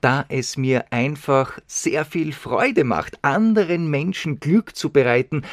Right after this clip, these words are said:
habe ich für diesen Glücksbringer kleine Geschichten zum großen Glück ausgesucht und für dich auf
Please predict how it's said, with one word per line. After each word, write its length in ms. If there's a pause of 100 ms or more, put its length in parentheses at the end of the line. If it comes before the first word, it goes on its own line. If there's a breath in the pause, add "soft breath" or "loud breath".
(120)
habe 360
ich 260
für 200 (180)
diesen 480
Glücksbringer 760 (360 loud breath)
kleine 580
Geschichten 760
zum 360
großen 880
Glück 480
ausgesucht 720 (180 loud breath)
und 300
für 200
dich 460
auf 160